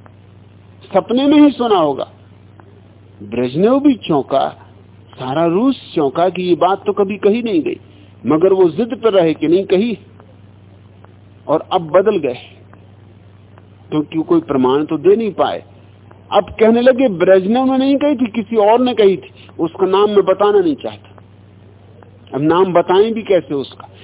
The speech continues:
पहले तो ये कि ब्रजनेव ने कही थी, ये कहा।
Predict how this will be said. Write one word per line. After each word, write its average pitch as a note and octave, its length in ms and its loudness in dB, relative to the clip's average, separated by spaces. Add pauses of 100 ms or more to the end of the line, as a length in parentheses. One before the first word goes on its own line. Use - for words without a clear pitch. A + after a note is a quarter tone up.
(260)
पहले G3+ 300 4
तो A#3 140 -2
ये A#3+ 220 0
कि A3 120 -2
ब्रजनेव G3 520 2
ने A#3+ 140 0
कही A#3+ 280 2
थी, B3+ 360 -6 (520)
ये G3 180 2
कहा। - 420 -4